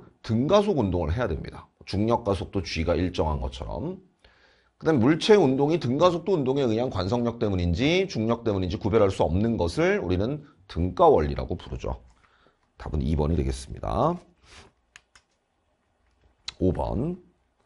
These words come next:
그림과 같이 저항 A와 B를 전압이 V인 전원에 연결하여 회로를 구성하였다. A의 저항값은 R이고 전류의 세기는 B에서가 A에서의 세 배래요.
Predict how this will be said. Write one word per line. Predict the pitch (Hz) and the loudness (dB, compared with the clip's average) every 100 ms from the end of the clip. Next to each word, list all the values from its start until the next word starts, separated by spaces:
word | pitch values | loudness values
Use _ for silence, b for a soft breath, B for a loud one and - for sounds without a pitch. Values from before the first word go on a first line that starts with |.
| b b b b b b b b b _ - | b b b b b b b b b _ 4
그림과 | 135 170 | 6 8
같이 | 151 151 190 | 8 6 8
저항 | 127 147 151 | 12 12 12
A와 | 101 143 156 151 | 8 10 8 6
B를 | 127 135 160 | 6 4 4
전압이 | - 120 131 139 151 | 4 4 6 4 2
V인 | - 110 135 147 | 4 4 6 4
전원에 | 131 98 107 113 | 4 4 6 4
연결하여 | 87 90 87 80 95 120 | 4 4 4 6 4 4
회로를 | 156 147 135 | 2 0 0
구성하였다. | - 85 82 71 67 - 120 147 - | -2 0 0 0 -4 2 6 6 4
A의 | 92 117 147 143 | 4 6 8 6
저항값은 | 107 95 98 90 78 - | 8 4 4 0 -2 -4
R이고 | 69 78 80 101 78 60 - | 0 0 0 0 -2 -4 -8
전류의 | - 95 120 147 127 | 0 4 6 6 6
세기는 | 113 117 135 | 4 2 -2
B에서가 | 185 196 170 135 127 117 | -2 2 2 2 2 2
A에서의 | 87 110 107 98 98 98 | 2 2 2 2 0 0
세 | 110 - 190 | -2 -6 -2
배래요. | 175 80 58 - | -2 -2 -8 -12